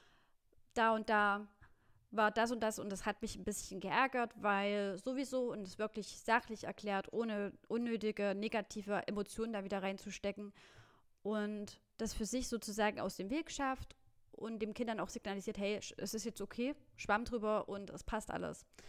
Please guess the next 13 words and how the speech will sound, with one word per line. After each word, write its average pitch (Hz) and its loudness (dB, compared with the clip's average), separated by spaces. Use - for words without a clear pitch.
Differenziert 277 0
dazu 247 2
möchte 254 -4
ich - -6
gern 247 2
nochmal 247 0
auf 220 -2
Kleinkinder 254 -4
eingehen 240 -4
und 220 -2
der 202 4
sogenannten 208 -2
Trotzphase, 247 4